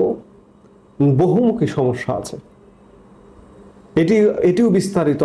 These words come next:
আলাপের বিষয়। মিয়ানমারের সাথে জড়িত রাশিয়া, চীন, ভারত,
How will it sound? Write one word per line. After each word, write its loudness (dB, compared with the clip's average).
আলাপের 0
বিষয়। -4
মিয়ানমারের 2
সাথে -2
জড়িত 0
রাশিয়া, -2
চীন, 2
ভারত, 0